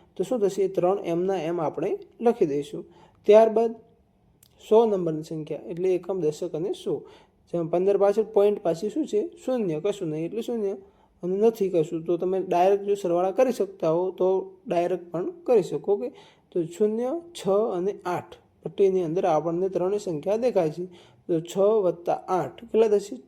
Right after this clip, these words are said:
ચૌદ. તો ચૌદનો ચાર આપણે અહીં લખીશું અને એક આપણે ક્યાં મૂકીશું? વધીમાં. તો ઓકે, તો વધીમાં મૂકી, એ ક્યાં મૂકી? પોઇન્ટની આગળ.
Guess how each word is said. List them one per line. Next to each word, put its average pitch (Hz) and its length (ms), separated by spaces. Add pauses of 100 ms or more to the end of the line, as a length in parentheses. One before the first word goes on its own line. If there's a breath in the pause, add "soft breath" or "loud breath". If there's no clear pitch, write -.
ચૌદ. 131 300 (500 soft breath)
તો 175 60
ચૌદનો 202 480
ચાર 185 400
આપણે 214 280
અહીં 226 180
લખીશું 185 760
અને 190 160
એક 190 400
આપણે 185 320
ક્યાં 254 220
મૂકીશું? 170 540 (260)
વધીમાં. 160 580 (680 soft breath)
તો 151 100
ઓકે, 277 340 (300 loud breath)
તો 175 100
વધીમાં 208 400
મૂકી, 226 360 (340)
એ 208 120
ક્યાં 254 260
મૂકી? 214 300
પોઇન્ટની 190 600 (140)
આગળ. 165 340